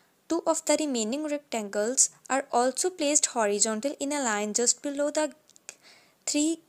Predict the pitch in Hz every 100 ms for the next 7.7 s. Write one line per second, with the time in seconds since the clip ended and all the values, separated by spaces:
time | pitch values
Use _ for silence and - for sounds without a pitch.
0 | 220 208 - 202 196 208 202 - - -
1 | _ _ _ _ - - 240 233 294 -
2 | 330 - 302 277 302 302 269 254 214 247
3 | 330 _ _ 262 220 226 220 277 339 -
4 | - - - 226 214 202 240 - - _
5 | _ 330 320 349 - - 233 208 208 214
6 | 240 - _ 240 262 - - 285 320 -
7 | 269 262 - 208 190 202